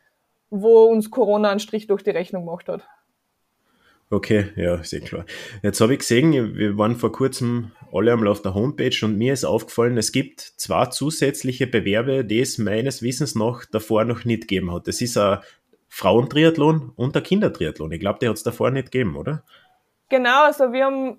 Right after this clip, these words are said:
Speaker 1: heuer nach ein paar Jahren schon Diskussionen und, und, äh, ja, Ideensammlung beschlossen, dass wir einen Kindertriathlon ins Leben rufen am Gösselsdorfer See,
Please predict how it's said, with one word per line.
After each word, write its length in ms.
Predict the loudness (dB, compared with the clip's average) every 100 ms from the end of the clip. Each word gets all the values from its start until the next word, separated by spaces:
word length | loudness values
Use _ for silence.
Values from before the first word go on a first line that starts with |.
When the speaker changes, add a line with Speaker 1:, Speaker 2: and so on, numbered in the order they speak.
| -10
Speaker 1:
heuer 580 | 0 4 8 8 8 2 _ -8
nach 300 | -2 -2 -2
ein 100 | -4
paar 160 | 0 2
Jahren 240 | 4 2
schon 380 | 0 0 0 -4
Diskussionen 840 | -6 -6 -8 -2 0 2 4 2
und, 400 | 2 -2 -4 -8
und, 380 | -6 -4 -4 -6 -12 -16 -10
äh, 600 | -2 4 6 8 6 4 4
ja, 340 | 6 6 4
Ideensammlung 920 | 0 4 4 2 -2 0 2 2 0 -4 _ _ _ -8
beschlossen, 480 | -2 2 0 0
dass 140 | -4 -2
wir 80 | -6
einen 80 |
Kindertriathlon 720 | -4 -2 -2 2 0 0 -2 -2
ins 180 | -6
Leben 220 | -2 -2 -2
rufen 340 | -4 -4 -6
am 340 | -4 -4 -6 -6
Gösselsdorfer 580 | -2 -2 2 0 2 0
See, 240 | 0 -2